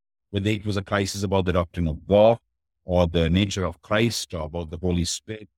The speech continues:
or about the, ju-, you know, in, end times. Every time there was a challenge to our understanding of that, the church then sharpened its theology. But we kind of recognize that this has never come up before as a major issue,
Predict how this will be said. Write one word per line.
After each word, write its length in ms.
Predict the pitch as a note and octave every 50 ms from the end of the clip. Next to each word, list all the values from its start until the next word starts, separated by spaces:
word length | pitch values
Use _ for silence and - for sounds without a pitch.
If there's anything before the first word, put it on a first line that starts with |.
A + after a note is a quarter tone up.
| _ _ _ _ _ _
or 160 | - E2 E2+ E2+
about 300 | D#2 E2 E2+ E2+ E2 - -
the, 240 | E2 F2 E2 D#2 D2+ _ -
ju-, 140 | - G#2+ F2 F2
you 120 | F2+ F#2
know, 80 | F2+ F2+
in, 220 | F2+ F#2+ G2+ G#2+ - -
end 260 | G#2+ A2 C3+ A#2+ -
times. 520 | C3 A#2+ A#2+ A#2+ A#2+ A#2+ A#2+ A#2 - - _ _ _ _ _ _ _ -
Every 260 | C#3 C3+ D3 F3 E3+
time 320 | - - D3+ D3 D3 D3
there 140 | C3 B2+ B2
was 180 | A#2+ B2 A#2+ G2+
a 80 | A2
challenge 760 | G2 - - - A2+ B2+ D3+ E3+ D#3+ C3+ G#2 F#2 F2 - - -
to 140 | G#2+ G#2
our 220 | F#2+ F2+ F2 D#2+ E2+
understanding 680 | G2 G2+ G#2+ G2 - - - G2+ A#2 D3+ E3 D#3 A#2
of 140 | F2+ D2+ - _
that, 180 | - G2+ G#2 A#2+
the 80 | C3+ B2
church 360 | B2+ - B2+ C3 B2+ - -
then 140 | B2 B2+ B2
sharpened 560 | - - - G#2+ G2+ A2 _ - B2 B2 A#2+
its 200 | A2 F2+ - -
theology. 420 | _ - F#2 D#2 D2+ D#2 C#2 B1+ _ _ _ _ _ _ _ _ _ _ _ _ _ _ _ _ _ _ _ _ _
But 140 | A2+ C3 C3 _ -
we 400 | A#2+ B2+ D#3+ D#3+ D#3+ D3+ - - _
kind 300 | - - - F3+ G#3 A3
of 140 | A#3 G#3+ E3+
recognize 800 | B2 A#2+ A2 - B2+ B2 G#2 G2+ F#2 E2 D#2 D2 D#2+ A#2+ B2+ - -
that 140 | C#3+ C#3+ - _ _ _ _ _ -
this 260 | C3+ F3 - - -
has 200 | - G3 E3 C#3
never 400 | A#2+ A#2 A#2+ A#2+ C#3 D3 C#3 - - _ _ _ _ _ _ _ _ _
come 220 | - - C3 C3+ A#2
up 140 | D#2+ D2 - _ _ _ _ _ _ _ - G#2+
before 540 | G2 B2 A#2 - - C#3+ C#3 F#2+ D#2+ - - _
as 160 | - G#2 F#2+
a 80 | A#2 A#2+
major 360 | A2 G2+ G#2 G#2+ A2 F#2+ G#2
issue, 380 | G#2+ F#2+ F2+ E2+ - - -